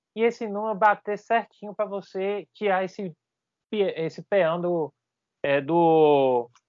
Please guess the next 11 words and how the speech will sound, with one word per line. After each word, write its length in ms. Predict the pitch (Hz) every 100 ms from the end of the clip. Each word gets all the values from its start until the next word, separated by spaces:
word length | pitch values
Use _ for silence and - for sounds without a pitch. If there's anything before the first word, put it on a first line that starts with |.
| _
do 200 | - 202
jogo, 340 | 202 170 147 127
né? 180 | 147 170
Quando 220 | - 151 151
você 240 | 147 156
tirar 240 | 143 143
todos 240 | - 139 156
os 120 | 156
quatro, 400 | _ 220 214 220
você 240 | 226 208 233
ganha. 340 | 170 143 123